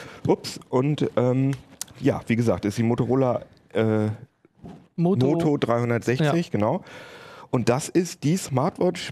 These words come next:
Speaker 1: bei der ich so in meinem Umfeld am ehesten gehört hab: „Oh, das Ding find ich cool.“ Als die, äh, angekündigt worden ist, die kaufe ich mir. Aber
Speaker 2: Schon auch dick, ne?
Speaker 1: die
Speaker 2: So ein
Speaker 1: ist
Speaker 2: bisschen.
Speaker 1: dick, ja.
Speaker 2: Ja.
Speaker 1: Wie, ich hab sie aber mit normalen, konventionellen Uhren verglichen und, äh,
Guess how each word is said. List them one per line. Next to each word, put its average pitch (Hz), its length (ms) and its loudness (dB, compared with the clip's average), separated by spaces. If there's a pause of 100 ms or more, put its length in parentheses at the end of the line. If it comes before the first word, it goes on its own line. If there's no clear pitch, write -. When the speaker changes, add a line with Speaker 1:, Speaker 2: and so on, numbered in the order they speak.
Speaker 1:
bei 123 140 0
der 127 340 0
ich 143 160 -2
so 135 280 0
in 117 120 -2
meinem 120 260 0
Umfeld 139 560 -2
am 113 260 -2
ehesten 135 380 -2
gehört 127 240 0
hab: 120 140 -2
„Oh, 98 200 0
das 107 200 -8
Ding 104 160 -4
find 92 180 -8
ich - 140 -14
cool.“ 101 120 0
Als 85 120 -4
die, 98 220 0
äh, - 40 -4
angekündigt 101 680 -4
worden 95 120 -2
ist, 95 140 -6
die 127 60 -10
kaufe 117 260 -2
ich 90 140 -4
mir. 101 180 0 (1120)
Aber 107 360 2
Speaker 2:
Schon 202 180 -4
auch 208 100 -2 (120)
dick, - 240 0
ne? 143 240 2
Speaker 1:
die 120 80 4
Speaker 2:
So 135 80 2
ein - 80 2
Speaker 1:
ist 156 220 2
Speaker 2:
bisschen. 135 300 -2
Speaker 1:
dick, - 360 0
ja. 104 320 2
Speaker 2:
Ja. 170 180 2 (120)
Speaker 1:
Wie, 98 100 0
ich 107 180 2
hab - 100 -2
sie - 120 4
aber 135 160 2
mit 131 180 -2
normalen, 117 600 2
konventionellen 123 840 0
Uhren 117 180 0
verglichen 135 680 -2
und, 127 420 -2
äh, 113 240 2